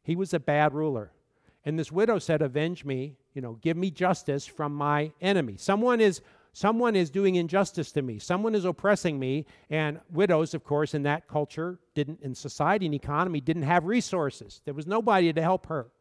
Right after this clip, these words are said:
The only person she could go to was the judge of the city, and the judge is like, "I don't care." But she kept coming.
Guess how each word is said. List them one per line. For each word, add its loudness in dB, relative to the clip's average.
The -2
only 2
person -2
she 0
could 0
go 4
to -2
was -2
the -4
judge 0
of -6
the -10
city, 4
and -4
the -2
judge 4
is 0
like, 2
"I 4
don't -2
care." -2
But 2
she 0
kept 2
coming. 4